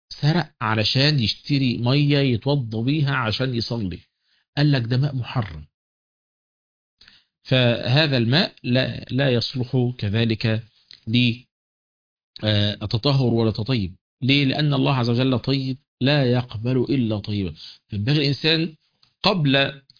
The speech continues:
أن يدخل في مثل هذه ال-، ال-، الأمور، مسائل الطهارة، أن يكون على بَيِّنة وعلى وعي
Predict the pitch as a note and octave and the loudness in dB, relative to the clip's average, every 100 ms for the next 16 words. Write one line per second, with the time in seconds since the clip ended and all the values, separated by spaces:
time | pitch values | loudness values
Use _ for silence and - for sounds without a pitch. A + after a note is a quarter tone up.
0 | _ _ - B2 B2 A2 - E2+ C#3+ F3 | _ _ -2 0 0 -2 -4 -2 0 0
1 | - B2+ G#2+ F#2+ - _ - A#2+ F#3+ - | 0 0 2 0 -6 _ -4 -2 -2 0
2 | B2 D3 D#3 A#2 G2+ F#2 - G2 F#2+ F2 | 0 2 2 0 0 -2 -6 -6 -6 -6
3 | - - _ - - - - G#2 - A#2+ | -12 -14 _ -14 -14 -14 -10 -10 -6 -2
4 | C3 F3+ - _ G#2 - C#3 A2 - G#2 | 0 0 -4 _ -12 -2 0 0 -2 -4
5 | C#3 E3 - - - - _ - C3 A#2 | -2 -4 -6 -18 -20 -20 _ -6 -2 -2
6 | G2+ - A2+ G#2+ - F#3 C#3 D3+ C3 C3 | -4 -6 -4 -2 0 0 2 2 2 0
7 | A#2+ A2+ A#2 C#3+ A#2 F2 F2 F#2+ A2 A2 | 0 0 2 2 0 -4 -8 -4 0 0
8 | A2 A2+ D#3 D3+ A#2 A2 | 0 0 0 -2 -2 -2